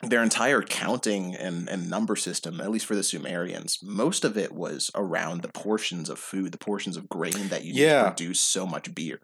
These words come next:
Speaker 1: you
Speaker 2: Yeah,
Speaker 1: know?
Speaker 2: and I also saw it was like, um, which actually there's a theory that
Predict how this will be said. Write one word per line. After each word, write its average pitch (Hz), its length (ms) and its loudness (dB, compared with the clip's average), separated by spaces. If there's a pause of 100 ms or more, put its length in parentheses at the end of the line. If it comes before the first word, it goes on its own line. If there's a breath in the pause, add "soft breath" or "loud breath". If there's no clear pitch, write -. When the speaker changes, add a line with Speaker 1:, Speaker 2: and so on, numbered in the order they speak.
(140)
Speaker 1:
you 135 120 4
Speaker 2:
Yeah, 120 160 6
Speaker 1:
know? 110 200 0
Speaker 2:
and 127 100 0
I 120 160 6
also 120 240 6
saw 107 280 6
it 101 60 4
was 98 160 0
like, 95 260 2
um, 90 300 0 (280)
which - 160 4
actually 120 260 4
there's 95 160 2
a - 20 -12
theory 104 240 4
that 92 140 -4